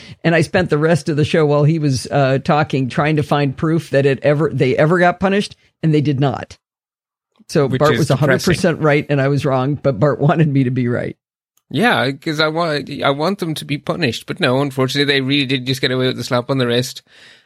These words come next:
Speaker 2: Um,
Speaker 1: Well, no, uh, I read something today. Everybody's acting like this was just announced today, but,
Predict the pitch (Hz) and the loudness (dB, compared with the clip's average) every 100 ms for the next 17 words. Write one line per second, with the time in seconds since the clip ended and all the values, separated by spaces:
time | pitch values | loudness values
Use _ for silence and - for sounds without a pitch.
0 | _ 123 127 127 127 277 - - - 277 | _ 0 2 2 2 0 -2 -6 0 0
1 | 240 - - - _ 247 254 233 - 269 | 0 -6 -20 -20 _ 0 2 2 0 -2
2 | 320 392 359 330 311 269 214 202 233 240 | -2 -4 -4 -8 -6 -4 -2 -2 0 2
3 | 202 165 - 208 240 262 247 202 202 - | 2 0 0 0 2 2 2 2 0 0
4 | 180 165 151 160 - 147 156 147 147 135 | 0 0 0 -2 -2 -2 0 0 0 0
5 | 131 - 135 151 131 98 113 117 113 - | -2 -2 0 4 2 0 -2 0 -2 -2